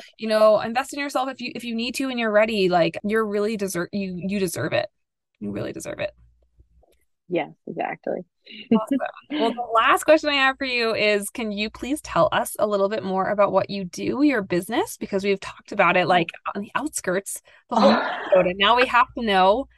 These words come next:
Speaker 1: what it is that you do.
Speaker 2: Oh, okay. Um, yes. Well, I am a personal branding photographer, so I work primarily with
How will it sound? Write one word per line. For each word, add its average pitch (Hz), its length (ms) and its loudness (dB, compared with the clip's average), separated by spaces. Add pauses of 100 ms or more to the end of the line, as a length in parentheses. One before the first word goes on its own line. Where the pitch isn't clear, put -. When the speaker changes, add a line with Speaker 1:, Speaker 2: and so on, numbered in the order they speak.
(240)
Speaker 1:
what 240 160 -2
it 277 100 2
is 277 140 2
that 294 160 -4
you 311 240 4
do. - 160 8 (760)
Speaker 2:
Oh, 208 360 6
okay. 233 460 4
Um, 196 680 8
yes. 202 380 2 (200)
Well, 170 240 2
I 170 180 0
am 202 180 0
a 202 80 -2
personal 175 640 -2
branding 165 460 0 (140)
photographer, 165 920 0
so - 100 -4
I 165 60 0
work 165 300 -2
primarily 156 720 -10
with 170 220 -4